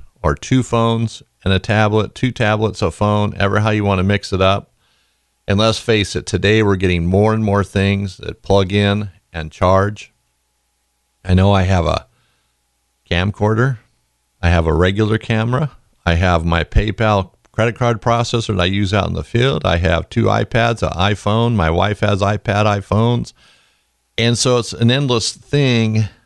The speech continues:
battle, trying to keep all this charged and plug it in and keeping it neat and tidy. I'm, I like everything kinda organized. I don't like wires and cables everywhere, and I don't like chargers everywhere. So this is really nice,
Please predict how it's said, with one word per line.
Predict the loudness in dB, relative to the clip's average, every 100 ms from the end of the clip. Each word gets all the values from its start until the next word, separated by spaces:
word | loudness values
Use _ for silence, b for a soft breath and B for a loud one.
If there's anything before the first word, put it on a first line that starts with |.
| B B _
battle, | -4 0 2 2 2 2 -2 -8 -12
trying | -4 -2 -2
to |
keep | -2 -2 0
all | 0
this | 0 -4
charged | -2 2 4 2 0
and | -2
plug | 0 0
it | 2
in | 0
and | 0
keeping | -2 -2 -2
it | 0
neat | 0 0 -2
and | -8
tidy. | -2 0 0 0
I'm, | 0 0 0
I | 0
like | 0 0
everything | 0 0
kinda | -2 -2
organized. | 0 0 0 0 0 2 2
I |
don't | 2
like | 0 -2 -10 -6
wires | -2 0 -2 -2
and | -6 -4
cables | -2 0 0 2
everywhere, | 0 0 2 2 2 0 -4 b b b -4
and | 0
I | 2
don't | 2
like | 0 -2 -4
chargers | 0 0 2 0 2
everywhere. | 0 2 0 2 4 4 2
So | 0 0 0
this | -2 -4 -2
is | -6 -2
really | 0 2
nice, | 0 0 0 -2 -6